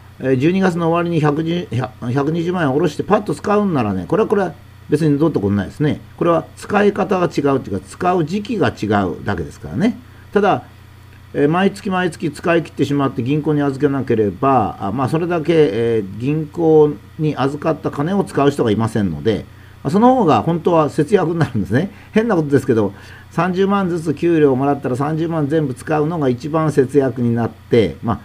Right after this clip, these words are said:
見かけですよ。もう少しこう、ものすごい複雑なことを考えると別なんですが、まあ、ここだけ考えればですね、まあ、こういうことになる。で、ところが一回、一年間百二十万円を銀行に預けて、それで銀行からたっぷりそれを使ってもらって、それでさらに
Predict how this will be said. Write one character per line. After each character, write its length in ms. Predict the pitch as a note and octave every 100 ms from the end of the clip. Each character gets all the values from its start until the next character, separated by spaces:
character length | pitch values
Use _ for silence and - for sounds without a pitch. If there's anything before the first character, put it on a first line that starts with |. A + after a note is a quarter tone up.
| -
見 120 | C3+
か 120 | E3
け 80 | E3+
で 120 | F#3+
す 80 | D3+
よ。 80 | A2
も 140 | D3
う 40 | F#3+
少 80 | G#3
し 100 | -
こ 260 | C3+ B2
う、 40 | G2+
も 140 | G#2
の 100 | F3+
す 80 | G#3
ご 80 | G3+
い 40 |
複 120 | D#3
雑 140 | D#3+ D3
な 100 | C#3
こ 60 |
と 80 | A#2
を 20 |
考 260 | A#2 A#2 A2+
え 40 |
る 80 | F#2
と 60 | E2
別 200 | F2+ G2+
な 80 |
ん 80 | E2+
で 60 | C#2
す 80 | D#2
が、 120 | C#2+ - - - - - -
ま 80 | A#2+
あ、 20 |
こ 140 | D3+
こ 80 | E3+
だ 120 | E3
け 220 | D3 D#3+ B2+ B2
考 300 | C3+ C3 B2
え 80 | G#2
れ 40 |
ば 80 | D#2
で 60 | C#2
す 100 | E3+
ね、 80 | F3+
ま 80 | D3
あ、 20 |
こ 120 | C3
う 20 |
い 80 | A#2+
う 20 |
こ 60 | G2
と 40 |
に 80 | D#2+
な 100 | C2+
る。 60 | - - - - - - - - - - - D3
で、 320 | E3+ E3 D3+ - - - -
と 80 | F3
こ 100 | A3+
ろ 80 | G#3
が 100 | D#3
一 120 | D3 -
回、 580 | G3 F#3 F#3 F3+ F3 E3
一 160 | D3+
年 220 | F#3 F3+ C#3
間 200 | B2+ G#2+
百 260 | B2 A#2+
二 120 | C#3+ C3+
十 160 | C#3
万 220 | C#3 C3
円 100 | A2+
を 40 | G2+
銀 200 | A2+ A#2+
行 120 | B2
に 100 | A#2+
預 260 | A#2 A2 G#2+
け 140 | - E2
て、 560 | - C3+ A#2 F2+ - - - -
そ 60 | F3
れ 100 | E3
で 60 |
銀 160 | F3+ F3+
行 540 | F3+ F3 F3 E3 D#3+
か 160 | C#3+ D#3
ら 160 | D3+
た 140 | D3 C#3
っ 80 | -
ぷ 80 |
り 100 | C#3
そ 100 | A2+
れ 80 | A#2+
を 60 | A#2
使 180 | - C3+
っ 80 |
て 80 | C3+
も 120 | A#2+
ら 80 | A2
っ 40 | G2
て、 220 | - F2
そ 80 | D#3
れ 40 |
で 340 | G#3 G3+ F#3+ E3
さ 140 | F#3+
ら 120 | F3+
に 140 | D3